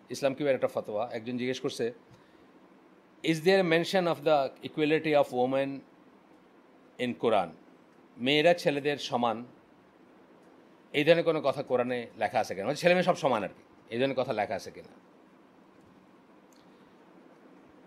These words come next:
আমি একটু পড়বো এখান থেকে, বেশি না, একটু পরে আমরা বইটাতে যাবো ইনশাআল্লাহ। প্রথমে বলতেছেন, "Firstly, the word equality, which many thinkers in both the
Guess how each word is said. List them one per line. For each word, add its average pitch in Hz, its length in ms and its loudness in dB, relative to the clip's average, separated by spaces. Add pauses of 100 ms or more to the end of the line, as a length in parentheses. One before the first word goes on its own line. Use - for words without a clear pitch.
(140)
আমি 143 180 2
একটু 160 280 -2
পড়বো 123 200 0
এখান 101 200 -6
থেকে, 82 140 -18 (400)
বেশি 131 220 -6
না, 170 160 -4
একটু 151 200 -8
পরে 175 180 -2
আমরা 139 140 -4
বইটাতে 104 360 -10
যাবো 82 220 -8
ইনশাআল্লাহ। - 360 -20 (1200)
প্রথমে 156 240 4
বলতেছেন, 180 380 4 (100)
"Firstly, 156 400 2 (640)
the 120 80 2 (100)
word 156 380 6
equality, 143 560 -2 (1500)
which 156 280 -2
many 175 300 4
thinkers 180 560 0
in 139 240 -2
both 165 260 6
the 147 260 0